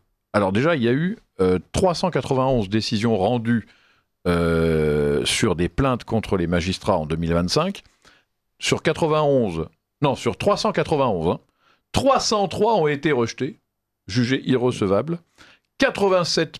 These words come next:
plaintes, euh, ont été donc, euh, entendues. Et une seule, euh, a été suivie, euh, d'un renvoi d'un magistrat, euh, et parce que ce, ce juge donc avait laissé un dossier, euh, en plan pendant sept ans.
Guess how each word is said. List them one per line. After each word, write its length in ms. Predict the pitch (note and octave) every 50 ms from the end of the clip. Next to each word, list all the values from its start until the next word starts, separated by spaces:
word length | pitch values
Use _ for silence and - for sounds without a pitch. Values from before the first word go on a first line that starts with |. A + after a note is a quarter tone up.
| _ -
plaintes, 440 | F3 D3+ D3 C#3+ C3+ A2+ - - G2 F2 - _ _ _ _ -
euh, 220 | G#2 G2 G2 G2 G2+ -
ont 160 | - B2 A#2+
été 300 | A#2 G#2 - - A2+ G#2+
donc, 320 | E2+ F#2+ G2 G2+ - - F#2+
euh, 680 | E2+ E2 D#2+ D#2+ D#2+ D#2 D2+ D2+ D2 D2 C#2+ C2 - -
entendues. 540 | - - - - - - - G2+ D#3 B3 B3 _ _ _ _ _ - - - _ _ _ _ -
Et 240 | C#3 C3+ C#3 C3+ - _ _ -
une 200 | B3+ B3+ B3+ A#3
seule, 580 | - - - - A3+ G3 E3+ C3+ A#2+ A2 F2+ F2+ - _ _ _ _ _ _ _ _ _ -
euh, 220 | G#2 G2+ G2 G2+ -
a 160 | - B2 A#2 B2
été 260 | B2+ B2 - C3+ A#2+
suivie, 580 | - - B2 A#2 A2 A#2 D3+ F3+ G3 G#3 A3+ -
euh, 180 | - B2 A2+ G#2
d'un 200 | F2+ G#2 G#2 G2+
renvoi 460 | F#2 F2+ B2 C#3 C3+ A#2+ C3 C#3+ C#3
d'un 120 | A2+ G#2
magistrat, 600 | G2 G2+ F#2+ F2 F#2 F2 - - A#2+ A#2 A#2 - _ _ _ _ - - _ _ _ _ _ _ - B2+
euh, 260 | A#2+ B2 B2 A#2+ B2+ -
et 100 | D#3+ C3+
parce 220 | G2+ C#3+ B2 -
que 140 | - D#3 D3+
ce, 260 | D3 - D3+ C3 C3+
ce 180 | A#2 - C3 A#2+
juge 260 | G#2+ G#2+ D3+ F#3+ E3
donc 200 | C#3+ C#3+ D3+ -
avait 320 | D3+ B2+ A#2 A2 C3+ C#3+ C3+
laissé 360 | B2 C3 C3+ B2+ - - C3+
un 120 | A#2+ A2
dossier, 680 | G#2 G#2 B2 B2 - - - D#3 D#3 D3+ D#3+ E3+ - - -
euh, 340 | A#2+ A2 G#2 G2 F#2 F#2 F#2+ -
en 140 | A2+ G#2
plan 300 | G2 - - C3 D#3 F3+
pendant 360 | E3 - A2+ G2+ G2 B2 C#3 B2+
sept 540 | - - - - - G#3+ F#3+ - _ -
ans. 120 | B2+ A2